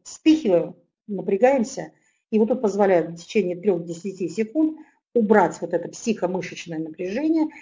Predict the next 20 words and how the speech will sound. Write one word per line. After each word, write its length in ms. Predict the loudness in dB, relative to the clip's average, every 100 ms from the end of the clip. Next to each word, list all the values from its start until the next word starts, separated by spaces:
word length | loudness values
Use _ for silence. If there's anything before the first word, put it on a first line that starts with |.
| -4
и 100 | -2
дальше 380 | 4 4 2 -4
уже 180 | -6 -8
человеку 520 | -4 -2 0 0 -2
ад-, 220 | -4 -2
адекватно 600 | -4 -4 -4 -2 -2 -2
смотреть 440 | -8 -10 -8 -8 -8
вокруг 320 | -12 -12 -12
себя. 320 | -12 -10 -12 _ _ _ -20 -12 -2
Формирование 500 | 4 6 6 8 6
пот-, 540 | 6 6 6 6 4
потребностей 540 | 2 4 2 0 -6 -2
в 20 |
здоровом 440 | 2 4 4 2
образе 360 | 0 -2 -2 -2
жизни 300 | -2 -4 -6
и 40 |
гармоничной 480 | -4 -4 -4 -8 -12
профессиональной 600 | -14 -10 -8 -6 -8 -6
деятельности. 760 | -4 -4 0 -2 0 -2 -2